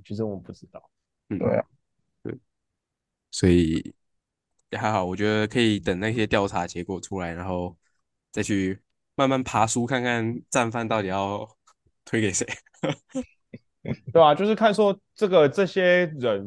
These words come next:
Speaker 1: 里面哪一个高官有没有被换掉。
Speaker 2: 嗯。
Speaker 1: 那就是如果说被，他被换了，或是说就是都没有换，但是我们也可以从，哎，就是休赛季的操作或是一些媒体的风向里面来推敲说，那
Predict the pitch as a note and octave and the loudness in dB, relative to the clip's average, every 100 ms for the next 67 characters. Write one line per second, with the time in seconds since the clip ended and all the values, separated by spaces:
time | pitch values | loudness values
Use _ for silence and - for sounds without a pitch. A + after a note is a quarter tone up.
0 | G#2+ G2+ B2+ A2+ F#2+ F#2+ A2 G2+ C3 C3 | -10 -8 -6 -4 -4 -4 -4 4 6 6
1 | C3+ G#2+ G#2 A2+ A2+ G#2+ - A2+ - - | 4 2 -2 -4 0 0 2 -2 -2 -12
2 | G2 - _ _ _ - G#2 - F#3+ F#3+ | -12 -14 _ _ _ -20 -18 -6 2 4
3 | D#3 C3+ F3 E3+ E3 C#3+ B2 D3 - D3+ | 4 2 2 2 4 2 2 0 0 -6
4 | - D3 D#3 C#3+ D3 C#3+ G#2 G2 G#2+ B2 | 0 0 2 0 2 0 0 -4 -4 -6
5 | B2+ B2+ B2 A#2+ A#2+ A#2+ A#2 A2+ B2 A#2+ | -8 -2 2 2 0 -4 -8 0 2 2
6 | G2+ - A2+ A2 B2+ C3+ B2+ A2 A2 G#2 | -4 -2 -4 -2 -2 0 0 0 -2 0
7 | C3+ - G#2+ F#2+ G2 _ _ _ _ - | 0 0 -2 -4 -4 _ _ _ _ -10
8 | G2+ F#2 G#2+ B2 A#2+ C#3 A#2+ D3 A2+ B2 | -6 -6 -4 -4 0 0 2 2 2 0
9 | A2 - A2 A2+ B2+ G#2 A2+ A2+ A2+ A#2 | -4 -2 -4 -4 -2 -4 -2 -4 -4 -6
10 | G#2 G2+ G2+ F#2 G2+ G#2 G#2 G2 F2 F#2+ | -6 -8 -8 -10 -10 -10 -10 -12 -10 -10
11 | G2 F#2 F#2+ - A#2+ A#2+ A#2+ A2+ A#2 A2+ | -10 -8 -10 -6 -6 -4 -2 -2 -4 -4
12 | A#2+ | -4